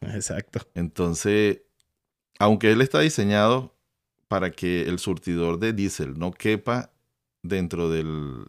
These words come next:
Speaker 2: el llenado del carro a gasolina por, por seguridad,
Speaker 1: Ujú.
Speaker 2: pero como que hay gente que forzaba eso y le echaba, terminaba anda echando diésel.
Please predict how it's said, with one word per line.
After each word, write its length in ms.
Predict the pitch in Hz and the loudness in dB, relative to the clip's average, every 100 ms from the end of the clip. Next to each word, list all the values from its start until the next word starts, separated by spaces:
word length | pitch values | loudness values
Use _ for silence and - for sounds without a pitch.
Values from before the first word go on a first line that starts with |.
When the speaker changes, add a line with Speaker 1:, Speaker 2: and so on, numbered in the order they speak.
| - | -10
Speaker 2:
el 160 | 82 | -6
llenado 460 | 78 82 82 92 113 | -4 0 0 2 2
del 340 | 107 87 71 - | 0 0 -6 -6
carro 220 | 90 87 | -4 0
a 40 | 107 | 0
gasolina 520 | 104 120 107 98 95 | 0 0 0 0 -2
por, 220 | 85 - | -6 -6
por 140 | 78 - | -10 -6
seguridad, 520 | 87 98 117 92 - - | -2 0 2 0 -4 -10
Speaker 1:
Ujú. 260 | 107 101 90 _ _ _ _ _ - | -8 -8 -12 _ _ _ _ _ -10
Speaker 2:
pero 120 | 82 | -2
como 180 | 87 80 | -2 0
que 100 | 85 | 0
hay 60 | |
gente 240 | 104 95 98 | 0 0 -2
que 120 | 107 | -4
forzaba 880 | - 98 90 80 92 82 87 95 98 | -2 2 2 0 -2 -2 0 2 2
eso 240 | 98 120 | 0 -2
y 120 | 113 | -2
le 160 | 82 71 | -2 -4
echaba, 520 | - - 85 87 87 | -6 -6 -2 -2 -2
terminaba 440 | 87 85 80 69 73 | -2 -2 -2 -2 -4
anda 160 | 80 | -4
echando 340 | 80 76 71 80 | -4 -6 -6 -4
diésel. 320 | 113 - | -4 -6